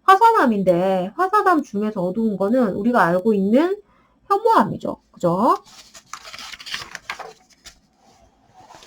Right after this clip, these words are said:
여기서 끊을까 아니면 더 갈까 지금 생각 중인데,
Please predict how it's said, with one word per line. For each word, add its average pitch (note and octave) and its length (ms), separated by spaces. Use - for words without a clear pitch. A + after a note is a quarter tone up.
여기서 D4 300
끊을까 E4 640
아니면 A#3+ 300
더 G#3+ 180
갈까 A3+ 580
지금 F#3+ 260
생각 C#4+ 280
중인데, G3 960